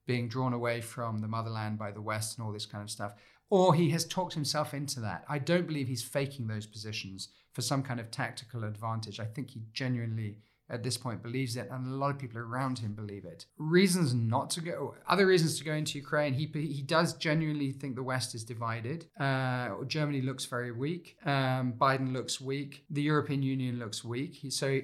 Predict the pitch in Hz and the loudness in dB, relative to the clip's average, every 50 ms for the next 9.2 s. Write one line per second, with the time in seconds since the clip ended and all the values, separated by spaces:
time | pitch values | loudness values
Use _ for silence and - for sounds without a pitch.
0 | - - - 170 170 170 165 - - - - 170 151 127 143 123 - 175 160 165 | -2 -2 2 2 2 2 2 -2 -8 -2 0 2 2 2 2 2 2 2 2 2
1 | - - 156 147 143 131 147 131 135 131 127 127 123 113 - 127 123 123 127 123 | 2 2 2 2 2 0 -2 -2 -2 -2 -2 -2 -2 -4 -4 -4 -4 -4 -4 -6
2 | 123 120 117 117 110 113 113 127 143 139 143 147 143 - - 185 196 190 185 - | -8 -8 -6 -4 -4 -2 0 -2 -2 -2 -4 -6 -8 -4 -2 0 0 0 0 0
3 | 151 156 156 147 104 123 123 120 - - - - 160 147 - - - 135 135 143 | -2 -2 -4 -4 -4 -4 -6 -6 -8 -12 -6 -4 -2 -2 -2 -4 -4 -2 -2 -2
4 | 147 147 - - - 117 117 113 110 110 110 120 127 117 104 107 - 110 107 113 | -2 -2 -2 -4 -4 -4 -4 -4 -6 -6 -4 -4 -2 -2 -2 -4 -6 -10 -10 -8
5 | 113 113 117 117 110 - - 113 107 107 110 - 117 117 113 110 110 - - - | -6 -4 -4 -4 -4 -4 -6 -6 -6 -6 -6 -6 -4 -4 -4 -4 -4 -6 -8 -4
6 | - 127 117 - 165 170 170 165 147 143 143 131 143 143 - 127 123 120 123 120 | -4 -4 2 4 6 6 6 4 2 0 0 0 0 -2 -4 -6 -6 -6 -6 -8
7 | 113 117 113 - - 127 120 117 117 123 117 117 117 110 - 120 113 120 120 117 | -8 -8 -8 -8 -6 -6 -6 -6 -6 -8 -8 -8 -8 -8 -10 -8 -8 -8 -8 -8
8 | 113 - 117 113 107 104 110 - - _ _ - - - 170 143 139 123 - - | -8 -8 -6 -6 -6 -6 -8 -12 -18 _ _ -16 -4 0 2 2 2 2 0 -2
9 | 104 85 85 98 | -4 -6 -8 -10